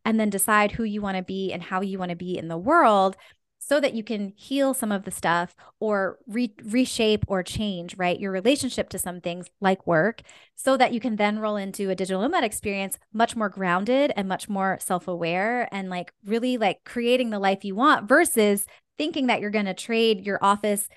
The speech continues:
you know, in Boston for an office in Bali and suddenly everything's gonna be great. It'll be great for, like, a month or two, and then you're gonna be burned out still, feeling exhausted and being like, "How did I end up feeling just as crappy or as tired as I did in my last life?"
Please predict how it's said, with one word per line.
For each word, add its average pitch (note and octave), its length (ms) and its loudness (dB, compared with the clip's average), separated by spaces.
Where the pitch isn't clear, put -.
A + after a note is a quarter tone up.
you A#3 100 0
know, G3 220 0
in F#3+ 180 -4
Boston G#3 520 2
for G3 140 0
an F#3 80 0
office G3 300 2
in F3+ 80 -4
Bali A#3 360 8
and G3 160 0
suddenly G#3+ 320 -2
everything's G3+ 380 0
gonna F3+ 160 -4
be E3 100 -4
great. D3+ 300 -6
It'll D#4+ 160 6
be E4+ 120 6
great B3+ 360 6
for, A3+ 80 2
like, F#3+ 320 2
a G#3+ 80 -2
month F#3 160 -4
or F3 80 0
two, E3 260 -4
and F#3 200 -4
then G3 120 0
you're F#3+ 100 0
gonna G#3 180 0
be F#3+ 160 -4
burned A#3 280 4
out F#3 220 6
still, F3 400 -2
feeling A3+ 260 4
exhausted F#3 720 4
and G3+ 100 -6
being G3+ 160 -2
like, F3+ 180 -2
"How A3+ 200 2
did A#3+ 100 2
I A3+ 140 4
end G#3 240 0
up G3 180 2
feeling F#3+ 440 0
just F#3+ 240 -4
as F3+ 100 -4
crappy F3+ 560 -4
or F3 140 0
as F3 100 -2
tired F3+ 420 0
as - 300 -2
I F3 220 6
did E3+ 220 -4
in E3+ 60 -6
my D#3 120 -4
last D#3 240 -2
life?" A#1+ 180 -4